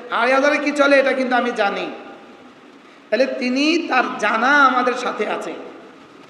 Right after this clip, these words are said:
লেকিন তার দেখা আমাদের সাথে নাই। কি বলছি বলো?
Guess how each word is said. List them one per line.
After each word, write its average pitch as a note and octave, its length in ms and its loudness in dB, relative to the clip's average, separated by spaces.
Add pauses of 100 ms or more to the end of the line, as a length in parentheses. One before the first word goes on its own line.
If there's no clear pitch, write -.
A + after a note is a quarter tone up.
(300)
লেকিন D#4 320 2
তার C#4 280 4
দেখা A#3 280 2
আমাদের C#4+ 320 4
সাথে G#3 260 -4
নাই। F3 160 -6 (1500)
কি B3+ 60 -4
বলছি C4 260 0
বলো? G3+ 320 -4